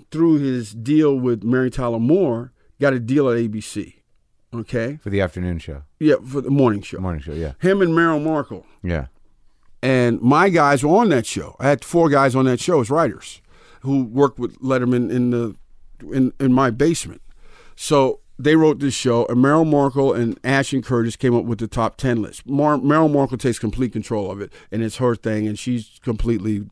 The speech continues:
Speaker 1: the person, whatever. But I know Ashton Curtis had something to do with it 'cause they told me about it. Anyway, so they thought the show was great, and every day Dave would come over my house after the show and tell me how great the show was. And he loved the show.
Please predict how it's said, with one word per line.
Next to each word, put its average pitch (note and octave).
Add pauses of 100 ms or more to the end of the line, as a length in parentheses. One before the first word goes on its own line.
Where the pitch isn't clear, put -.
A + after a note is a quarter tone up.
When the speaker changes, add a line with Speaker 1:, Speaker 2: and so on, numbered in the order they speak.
(100)
Speaker 1:
the A#2+
person, G2
whatever. G2+
But A2+
I C3
know C3+
Ashton A#2
Curtis G#2
had F#2
something -
to G#2
do A#2+
with B2
it B2
'cause C3
they B2+
told A2+
me G2
about -
it. - (680)
Anyway, E3
so C3+
they B2
thought E3
the D#3
show C3+
was A#2
great, A2+
and A#2
every C#3
day C3
Dave B2
would A#2+
come B2
over A#2
my A2+
house G#2+
after G#2+
the A2
show A2
and G#2+
tell A2+
me A2
how G#2+
great G#2+
the F2+
show A2
was. G2 (440)
And B2+
he C3+
loved A#2+
the G2
show. -